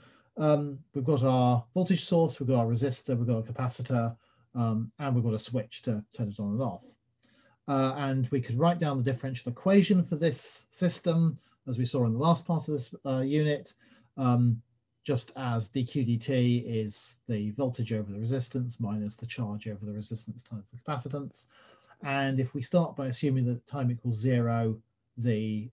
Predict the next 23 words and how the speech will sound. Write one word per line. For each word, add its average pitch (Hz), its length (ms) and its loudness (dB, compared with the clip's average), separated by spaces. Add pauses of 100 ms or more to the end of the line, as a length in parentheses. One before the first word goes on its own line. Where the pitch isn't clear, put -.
uh, 107 220 -4
char-, 113 420 -2
the 123 60 -8
capacitor 117 380 -6
is 107 80 -8
discharged, 127 640 0
and 117 100 -2
therefore 117 540 -2 (460)
Q 135 260 4
of 110 100 2
zero 107 480 -2 (220)
is 107 140 -4
zero. 107 500 -2
And 123 100 -2
that's 123 240 -6
our 123 120 0
boundary 127 420 2
condition 113 540 -4
for 123 60 -6
solving 110 340 -4
our 107 80 -4
differential 107 500 -10
equation. 110 560 -6